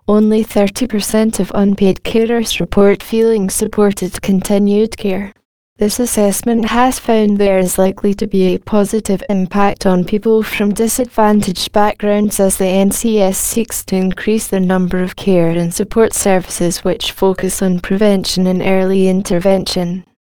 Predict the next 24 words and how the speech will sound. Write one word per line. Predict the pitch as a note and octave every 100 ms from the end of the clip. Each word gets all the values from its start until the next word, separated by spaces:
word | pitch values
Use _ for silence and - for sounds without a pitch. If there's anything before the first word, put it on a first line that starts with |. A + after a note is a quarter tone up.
| _
The | A3+ A3
establishment | G#3+ - F#3+ F#3+ G3 - F#3+ F3 F#3+
of | A#3
standards | - - F3 E3+ E3+ E3+ -
and | F3+ F3
frameworks | - E3+ F3 F#3 F#3 - - -
for | - G3+ F#3+
the |
N | F#3+ F#3+ G3
C | - A3+ G#3
S | G#3 G3+ F3
at | F#3
national | F3+ F#3+ - G3+ G3
level | G3 F#3+ F#3+ A#3
will | A#3 G#3+
ensure | A3+ A3+ - F#3 F3+
consistency | G#3 F#3+ - A3 - G#3 G3 - G#3+ G3+ G#3
in | G#3 G#3+
delivery | A#3+ A3 F#3+ F#3 F3+
of | F#3 F#3
services | - F#3 F3 - F3 E3+
across | F#3+ - G#3 G3+
the | - F#3+
country, | - F#3+ F#3 - F3 F3+ F#3+